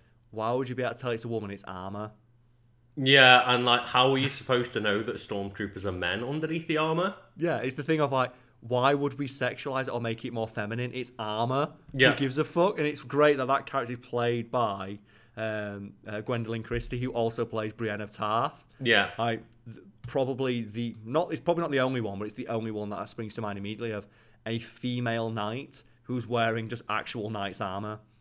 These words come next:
Speaker 2: And also puts, like, the fucking men to shame in sword fights.
Speaker 1: Yes, but she's not wearing, like, the, uh, the boob plate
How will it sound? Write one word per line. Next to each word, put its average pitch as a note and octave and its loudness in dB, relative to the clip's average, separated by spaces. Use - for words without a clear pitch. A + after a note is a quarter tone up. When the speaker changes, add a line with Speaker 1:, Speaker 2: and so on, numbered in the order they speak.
Speaker 2:
And C3 6
also A2 2
puts, - -2
like, G2+ 0
the G#2+ -4
fucking G2+ -6
men G2 0
to G2 -10
shame G2 -2
in G2 -4
sword F#2+ -6
fights. G#2 0
Speaker 1:
Yes, A#2+ -4
but A#2+ -4
she's B2+ -4
not C3 0
wearing, A2+ 0
like, G#2 -8
the, G#2 -6
uh, G2+ -6
the G#2 -6
boob A2 -6
plate G#2+ -4